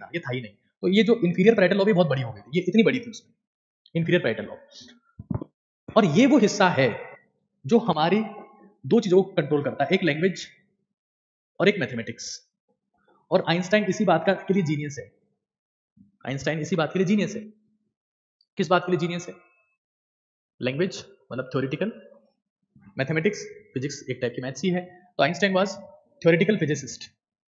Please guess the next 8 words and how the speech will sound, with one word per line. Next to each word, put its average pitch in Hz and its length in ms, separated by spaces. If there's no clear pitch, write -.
theoretical 131 480
physicist। - 380
अगर 240 200
मैं 285 80
ये 208 140
कहूँ 175 480
कि 262 60
रोनाल्डो 185 560